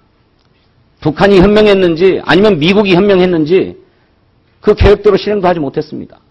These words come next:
이러한 연평도 피격 사건에 대한 전체적인 우리 군의 대응을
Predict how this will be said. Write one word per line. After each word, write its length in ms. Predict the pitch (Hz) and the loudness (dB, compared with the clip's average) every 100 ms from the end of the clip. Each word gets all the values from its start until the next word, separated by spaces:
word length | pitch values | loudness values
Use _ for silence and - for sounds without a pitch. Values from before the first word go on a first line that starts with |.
| _ _ _ _ _ _ _ _ _ _ _ _ _ _ _ _ _ _ _ _ _ _ | _ _ _ _ _ _ _ _ _ _ _ _ _ _ _ _ _ _ _ _ _ _
이러한 460 | - 170 208 214 185 | -4 2 4 4 4
연평도 920 | 156 170 175 214 226 220 226 220 208 | 2 2 0 0 2 4 6 6 4
피격 320 | 202 226 226 - | 2 0 0 2
사건에 440 | 214 - 208 202 | 0 2 0 2
대한 260 | 190 208 196 | 2 2 0
전체적인 540 | - 151 202 196 208 | -2 0 2 2 2
우리 220 | 180 202 | 2 2
군의 200 | 202 202 | 4 2
대응을 680 | 147 151 185 196 214 190 - | 2 2 4 4 2 0 -6